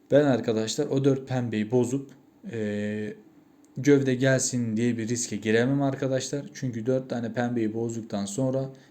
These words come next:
taşım yetmeyebilir. Bu yüzden, e, taşı çok olanın, e, pembesi, kırmızısı, envanteri. Yani arkadaşlar şu çantanıza tıkladığınız zaman yirmi otuz tane, e, kırmızı üç yani yirmi tane diyelim veya on altı tane diyelim.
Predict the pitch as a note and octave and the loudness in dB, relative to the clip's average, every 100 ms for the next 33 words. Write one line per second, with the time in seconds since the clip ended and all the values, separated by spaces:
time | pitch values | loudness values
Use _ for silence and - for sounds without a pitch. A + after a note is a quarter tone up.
0 | - - A2 A#2 A2+ G#2+ G#2+ G#2 F#2+ B2 | -16 -8 -6 -4 -2 -2 0 -2 0 0
1 | D3+ D#3+ - _ _ _ - - _ - | 0 -4 -10 _ _ _ -20 -20 _ -10
2 | C3 C3 A#2+ C3+ C3+ - A#2+ G#2+ G2+ G2+ | -6 -4 -2 -4 -6 -12 -8 -6 -6 -6
3 | - B2+ C#3+ C#3 C#3+ B2+ A2 G2+ A2 - | -8 -6 -6 -2 -2 -2 -2 -4 -6 -12
4 | - _ _ _ _ - A2 G#2+ G#2 G#2 | -20 _ _ _ _ -14 -6 -4 -4 -4
5 | B2 B2 A#2+ - - B2+ A#2+ A#2+ A#2 A#2 | -4 -2 -4 -4 -6 -6 -4 -6 -8 -8
6 | - A2 A2+ B2 B2+ B2 A#2+ A#2 B2 B2+ | -6 -6 -2 0 0 0 -2 -2 2 2
7 | B2+ C3 A#2 A2 - C3+ B2 C3+ C3 - | 0 -2 -2 -4 -2 0 0 0 -4 -6
8 | C#3 - C#3 C#3+ C#3 A#2+ A#2 C3 - - | -6 -4 -2 0 2 2 2 -2 -8 -20
9 | - - A#2+ A2+ C3+ C#3+ D#3+ D#3+ D#3+ - | -20 -14 -10 0 2 6 6 4 2 0
10 | A#2 G2+ G2 - - - - _ - - | 0 0 -2 -10 -20 -20 -20 _ -14 -4
11 | G2+ F#2 F2+ D2+ - - _ - - D#3 | 0 2 0 -4 -8 -16 _ -10 2 4
12 | D3+ C#3+ E3 C3+ - - _ _ - G#2 | 4 2 -2 -4 -8 -12 _ _ -10 -4
13 | A2+ C#3 C#3+ C3 A2 G2 F#2+ A2 A2+ A2 | 0 2 2 2 2 2 2 0 2 2
14 | A2+ A2+ G#2+ - G2+ G2+ G2 G2+ B2+ | 2 0 -2 -2 -4 -2 -2 -2 -4